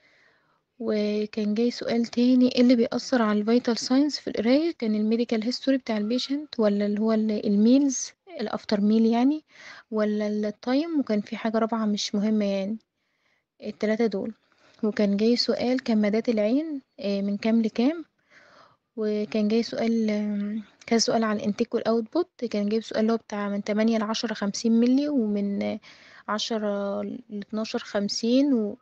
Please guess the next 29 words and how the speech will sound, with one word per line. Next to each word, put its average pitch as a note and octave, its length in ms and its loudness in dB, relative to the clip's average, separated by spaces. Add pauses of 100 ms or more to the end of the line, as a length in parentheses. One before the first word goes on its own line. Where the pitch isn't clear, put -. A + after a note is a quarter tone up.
(100)
ويحسب G#3+ 420 -4
يعني G#3+ 260 2
الفترة G#3 440 -4
ده G#3+ 100 0
اللي A3+ 120 -2
هو A3+ 100 0
كان G3+ 180 0
الخمسين. G3+ 600 -6 (180)
السؤال - 200 -6
اللي G#3+ 140 0
بيجي G#3 200 -2
للكل G3+ 440 -4
ده. - 140 -12 (1120)
وكان G3+ 880 -4
جاي A3+ 180 2
سؤال B3 560 2
تاني B3 400 6
برضو A3+ 460 2
على G3+ 180 -2
الانتيك، B3 520 -2
كذا A#3 220 0
حاجة A#3+ 300 -2
كده A#3+ 220 0
بنحسبها، A#3 640 -4 (380)
كان A3+ 100 2
من A3 180 4
ضمنها A3+ 360 0
الايس B3 340 -2
شيب C#4 280 -2